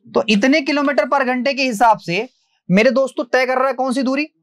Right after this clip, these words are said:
धारा की विपरीत दिशा में चौबीस किलोमीटर तय कर रहा है। तो चौबीस किलोमीटर तय किया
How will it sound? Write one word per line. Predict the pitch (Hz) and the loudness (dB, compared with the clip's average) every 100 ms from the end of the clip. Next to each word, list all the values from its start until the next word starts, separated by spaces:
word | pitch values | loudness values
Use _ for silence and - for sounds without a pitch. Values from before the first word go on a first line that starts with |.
| _ _ _ _ _ _ _ _ _ _ _ | _ _ _ _ _ _ _ _ _ _ _
धारा | - 156 170 220 294 | -6 2 6 6 4
की | 294 | 2
विपरीत | 285 254 285 | 0 0 -4
दिशा | 254 | -2
में | 302 294 | -4 -2
चौबीस | 294 302 277 - _ | -2 -2 -6 -12 _
किलोमीटर | 240 226 214 190 | -2 0 -2 -2
तय | 160 | -4
कर | 139 - | -4 -6
रहा | 113 | -8
है। | - _ - - _ _ - | -12 _ -20 -20 _ _ -4
तो | 302 | -4
चौबीस | - 247 240 247 311 | 0 2 2 0 -6
किलोमीटर | - 285 277 262 269 | -4 -2 0 0 -2
तय | 202 214 170 | 0 0 0
किया | 147 170 | -2 -4